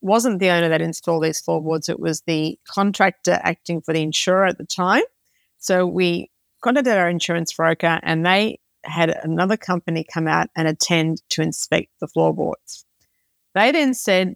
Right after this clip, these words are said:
that no, the floorboards have been installed correctly. So they did not agree with the advice from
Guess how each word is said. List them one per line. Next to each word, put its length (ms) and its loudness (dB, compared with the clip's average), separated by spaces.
that 220 -2
no, 400 0
the 100 -8
floorboards 760 0
have 240 0
been 160 2
installed 440 -4
correctly. 480 -4
So 160 -4
they 320 0
did 140 0
not 180 2
agree 300 2
with 220 -2
the 120 0
advice 460 0
from 320 -4